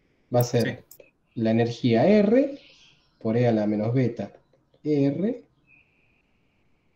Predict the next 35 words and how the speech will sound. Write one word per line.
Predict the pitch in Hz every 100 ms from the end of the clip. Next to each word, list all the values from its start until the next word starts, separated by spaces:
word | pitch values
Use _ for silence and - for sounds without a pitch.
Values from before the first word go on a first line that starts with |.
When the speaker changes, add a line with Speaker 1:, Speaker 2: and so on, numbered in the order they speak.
| _ _ _
Speaker 1:
¿sí? | 156 -
Sobre, | - 202 170 180 226 - - _ _ - - _
y | 117
ahí | 117 131
hace | 120 - 117
la | 110
función | - 110 117
partición | 120 127 - 127
que | 107
es | 104
sumatoria | 110 110 113 120 127
de | 104 107 -
E | 110
a | 107
la | 107
menos | 107 107
beta | 113 113 123 139 - - - _ - _ _ -
epsilon, | 123 - - 131 135 - - _ _
para | 113 110
no | 120
confundir | 117 104 107 113 113
el |
sumando, | 110 113 110 113 120 123 131 - _ _ -
acá | 95 104
podrías | 101 101 98
poner | 95 98 110
S. | 110 - 202 - _ _ _ _ - - - - _ _ _ _ _ _ _ _ _ _ _ _ _
¿Está | 107
bien? | 120 180
Pero | 117
eso | 131 135
sería | 123 120
la | 110
función | 110 104 110
partición. | 98 101 98 92